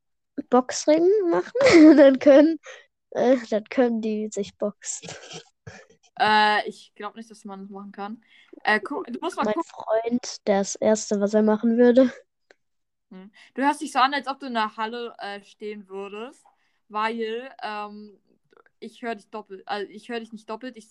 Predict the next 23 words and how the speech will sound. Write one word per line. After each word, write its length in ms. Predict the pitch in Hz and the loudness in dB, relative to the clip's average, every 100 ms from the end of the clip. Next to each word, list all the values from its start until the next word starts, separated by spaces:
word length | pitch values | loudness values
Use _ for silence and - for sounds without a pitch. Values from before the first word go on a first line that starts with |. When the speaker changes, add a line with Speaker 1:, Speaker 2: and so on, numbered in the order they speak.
| - | -10
Speaker 2:
hör 160 | 226 | -6
dich 240 | 226 220 _ | -6 -8 _
zeitgleich 640 | - 233 233 208 196 220 | -8 -8 -8 -10 -8 -10
einmal 200 | - 214 | -12 -12
übers 240 | 202 196 220 | -10 -12 -10
Handy 240 | 220 269 | -8 -10
und 100 | 240 | -12
einmal 340 | 208 214 226 226 _ _ _ _ | -10 -8 -8 -10 _ _ _ _
über, 720 | 226 202 208 202 196 196 196 - | -6 -2 0 0 0 -2 -6 -8
äh, 360 | 190 190 185 - _ _ - | -10 -10 -14 -20 _ _ -18
Discord. 480 | 240 _ 196 190 | -18 _ -16 -16
Kannst 220 | - 226 233 | -14 -16 -16
du 40 | |
dich 120 | - | -20
vielleicht 360 | _ 226 220 220 | _ -8 -8 -8
über 200 | 208 208 | -10 -10
Discord 380 | 196 - 247 - | -10 -16 -18 -12
muten? 300 | 214 226 - 427 _ _ _ _ _ _ _ _ _ _ _ _ _ _ _ _ _ - - _ _ _ _ _ _ _ _ | -8 -8 -10 -20 _ _ _ _ _ _ _ _ _ _ _ _ _ _ _ _ _ -20 -20 _ _ _ _ _ _ _ _
Speaker 1:
Warte 380 | 240 202 - 247 | -10 -10 -12 -14
mal. 560 | 240 277 311 349 359 381 _ _ _ _ _ _ _ _ _ | -8 -4 -2 -2 -4 -8 _ _ _ _ _ _ _ _ _
Ey. 300 | 269 247 247 _ _ _ _ _ _ - - - - | 0 0 -4 _ _ _ _ _ _ -20 -18 -18 -20
So 600 | - - - 240 247 247 240 _ _ _ _ _ | -16 -10 -2 2 4 2 0 _ _ _ _ _
und 840 | 240 233 226 226 214 214 - - | 2 4 4 2 -2 -8 -16 -20